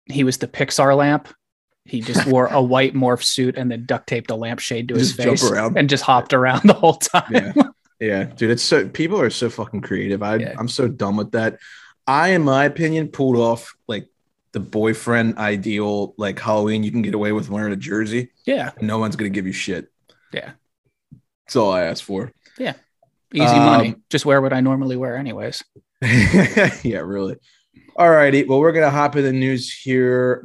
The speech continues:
Speaker 2: but before we do, we just wanna remind you guys that this episode is brought to you by Brackish Life.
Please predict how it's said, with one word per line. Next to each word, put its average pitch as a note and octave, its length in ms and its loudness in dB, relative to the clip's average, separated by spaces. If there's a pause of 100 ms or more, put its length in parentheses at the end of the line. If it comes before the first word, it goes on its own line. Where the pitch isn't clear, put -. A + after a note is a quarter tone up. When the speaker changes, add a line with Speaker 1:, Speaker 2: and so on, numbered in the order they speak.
Speaker 2:
but A#2+ 220 0
before C3+ 360 -2
we C3 140 -2
do, C3 200 -2
we C3 80 -4
just E3+ 200 -10
wanna B2+ 240 -4
remind A2+ 420 -4
you A2+ 120 -6
guys A#2 380 -2
that A#2 140 -6
this F3+ 180 -4
episode A#2 600 -2
is A#2+ 120 -8
brought G#2+ 280 -4
to - 120 -8
you G#2+ 80 -4
by G2+ 200 -2
Brackish A#2+ 480 -6
Life. E2+ 260 -10